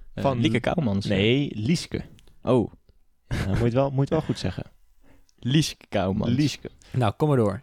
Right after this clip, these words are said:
Speaker 2: Het zijn, eh, het is een lang berichtje, dus, eh, eh, ja, veel luisterplezier.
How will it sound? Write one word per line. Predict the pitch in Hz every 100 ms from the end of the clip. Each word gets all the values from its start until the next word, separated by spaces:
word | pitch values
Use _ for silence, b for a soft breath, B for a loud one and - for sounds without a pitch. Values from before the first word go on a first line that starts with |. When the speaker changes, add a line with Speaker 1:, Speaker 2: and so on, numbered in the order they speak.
| -
Speaker 2:
Het | 139 139
zijn, | 180 175
eh, | 170 165 160
het | 156
is | 170
een | 170
lang | 214 226
berichtje, | 123 104 -
dus, | 101 110
eh, | 131 131 135 127 - _ _ - -
eh, | 147 139 -
ja, | - - -
veel | 120
luisterplezier. | 95 90 - - - -